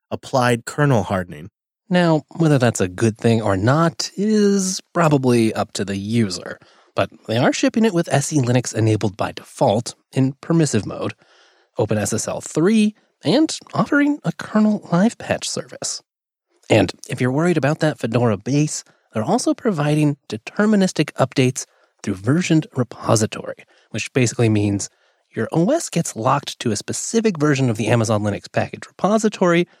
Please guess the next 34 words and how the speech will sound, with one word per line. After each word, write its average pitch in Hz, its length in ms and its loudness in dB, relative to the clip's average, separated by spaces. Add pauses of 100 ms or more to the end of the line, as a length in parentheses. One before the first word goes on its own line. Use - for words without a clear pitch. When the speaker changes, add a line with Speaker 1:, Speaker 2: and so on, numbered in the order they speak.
(400)
Speaker 2:
with 117 120 0
an 123 60 2
aim 233 140 2
to - 80 -6
give 160 200 2
you 160 260 2
more 131 160 2
control 143 560 0
over 104 220 -2
how 190 400 0 (120)
and 139 300 2
when 120 480 0 (140)
you 120 100 2
receive 104 300 -4
updates. - 560 -6 (800)
Now, 98 240 -6 (160)
that - 260 0
may 107 220 -4
all 131 200 -2
sound 196 320 -2
nice, 143 440 -2 (640)
but - 360 -4 (440)
there 127 180 2
is 185 540 2
just - 260 -4
one 139 160 4
catch. - 580 -8 (800)
Speaker 1:
Yeah, 120 200 4
before 123 300 -2
you 285 140 4
get 240 180 0
too 185 140 2
excited 127 480 0
about 113 300 0